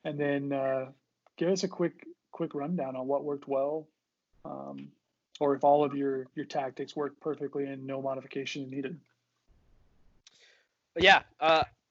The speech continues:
Speaker 2: I will absolutely do that. I think based on the times I've already played it, we kind of covered it, but, uh, the times that it works is when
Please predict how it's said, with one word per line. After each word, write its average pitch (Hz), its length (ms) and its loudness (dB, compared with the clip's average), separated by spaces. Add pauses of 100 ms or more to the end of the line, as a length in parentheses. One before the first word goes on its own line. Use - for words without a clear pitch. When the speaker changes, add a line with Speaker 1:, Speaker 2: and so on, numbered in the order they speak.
(320)
Speaker 2:
I 139 200 -4
will 143 180 -2
absolutely 127 600 -6
do 123 180 -14
that. 117 200 -2
I 123 60 -6
think 151 240 -6 (500)
based 151 260 2
on 151 100 0
the 139 60 -2
times 139 280 -2
I've 131 140 -6
already 131 200 0
played 143 300 0
it, 131 160 0
we 123 80 -12
kind 131 160 -8
of 120 80 -8
covered 135 300 -4
it, 110 160 -6
but, 113 180 -2 (140)
uh, 117 160 0
the 120 80 -8
times 143 300 -2
that 139 100 0
it 117 60 -2
works 135 420 -6
is 123 180 -12
when 127 380 -2